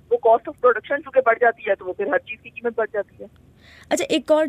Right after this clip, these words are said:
Speaker 2: چیز جو ہمیں ہر دفعہ ہی سننے کو ملتی ہے اور وہ ہوتی ہے tax net بڑھانے کی بات کی جاتی ہے، پہلے بھی کی جاتی رہی ہے، اب پھر کی جا رہی ہے۔ آپ کے خیال میں کون سے ایسے شعبے ہیں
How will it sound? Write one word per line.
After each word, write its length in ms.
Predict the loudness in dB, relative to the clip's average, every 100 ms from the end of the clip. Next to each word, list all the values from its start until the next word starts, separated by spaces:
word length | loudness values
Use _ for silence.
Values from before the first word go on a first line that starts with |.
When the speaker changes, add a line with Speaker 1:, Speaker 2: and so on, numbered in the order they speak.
| -4
Speaker 2:
چیز 240 | -6 -4
جو 80 | -2
ہمیں 340 | 0 0 0
ہر 160 | 0 -2
دفعہ 300 | -2 -4 -4
ہی 60 | -4
سننے 280 | -2 -2 -2
کو 140 | -2
ملتی 380 | -4 -4 -6 -2
ہے 140 | -2 -4 -12 -20 -4
اور 120 | -2 2
وہ 80 | 2
ہوتی 260 | 2 2
ہے 80 | 0
tax 360 | 2 -2 -2 -6
net 160 | -6
بڑھانے 360 | -4 -4 -4 -4
کی 120 | -8
بات 280 | -8 -10 -8
کی 80 | -8
جاتی 380 | -8 -8 -8 -8
ہے، 60 | -10 -18 -20 -20 _ 0
پہلے 240 | 2 4
بھی 140 | 0
کی 120 | 0 0
جاتی 320 | 0 0 0
رہی 260 | 0 2
ہے، 40 | 0
اب 140 | 0 -2
پھر 160 | -2 -2
کی 120 | -2
جا 180 | -4 -4
رہی 220 | -4 -6 -8
ہے۔ 60 | -12 -20 -4
آپ 240 | -2 0
کے 120 | -2 -2
خیال 260 | 0 -2
میں 480 | 0 0 -2 -6 -6
کون 220 | -2 -2
سے 140 | 0 -2
ایسے 320 | -2 -4 -4
شعبے 460 | -4 -2 -2 2 2
ہیں 460 | 4 2 0 -4